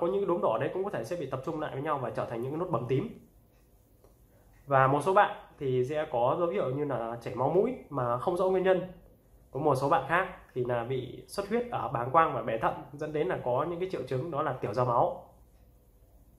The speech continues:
Và có một số ít các bạn khác thì lại có cái biểu hiện đó là bị viêm kết mạc và viêm màng bồ đào. Có một tỷ lệ nhỏ những cái bạn mà ở những trường hợp bị cấp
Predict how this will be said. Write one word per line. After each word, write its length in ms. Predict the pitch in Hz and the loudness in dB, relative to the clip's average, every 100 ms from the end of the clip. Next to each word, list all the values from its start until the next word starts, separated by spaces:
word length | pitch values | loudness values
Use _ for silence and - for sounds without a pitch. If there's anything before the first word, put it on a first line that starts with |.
| - - - - | -20 -20 -16 0
Và 300 | 143 143 135 | 4 6 4
có 80 | 165 | 2
một 140 | 196 | 2
số 140 | 165 147 | 0 0
ít 140 | 247 - | -2 0
các 40 | |
bạn 160 | - - | 0 2
khác 200 | 180 214 - - | 2 2 -2 -8
thì 80 | |
lại 160 | 127 123 | -6 -4
có 120 | - 147 | -2 -2
cái 80 | 190 | -2
biểu 140 | 147 | -2
hiện 340 | 127 156 131 127 | 0 -2 -2 -2
đó 140 | 127 | 0
là 120 | 170 | 0
bị 180 | 139 135 | -4 -6
viêm 240 | 135 165 165 165 165 160 156 151 | -2 0 0 -2 -4 -4 -6 -8
kết 140 | - 190 | -4 0
mạc 260 | 175 139 - 127 | 2 0 -2 2
và 340 | 120 117 113 | 4 4 2
viêm 200 | 131 139 | 0 0
màng 200 | 143 120 | 0 -2
bồ 100 | 120 | 2
đào. 240 | 120 120 120 - - _ _ _ _ _ - - - - - - - - | 2 2 -2 -14 -20 _ _ _ _ _ -20 -20 -20 -20 -20 -20 -20 -8
Có 480 | 123 127 143 185 190 | 0 4 4 4 2
một 260 | 151 - - | 0 -2 0
tỷ 180 | 139 | 2
lệ 220 | 123 165 160 | 4 2 2
nhỏ 360 | 165 139 110 131 | 2 2 0 -4
những 120 | 151 | -2
cái 100 | 185 | 2
bạn 340 | 185 151 127 | 2 0 -2
mà 200 | 123 120 | -2 0
ở 180 | 123 120 | -2 -2
những 320 | 120 151 180 175 | -4 -4 -4 -4
trường 120 | 135 | -4
hợp 120 | 127 127 | -2 -4
bị 60 | |
cấp 100 | - | -4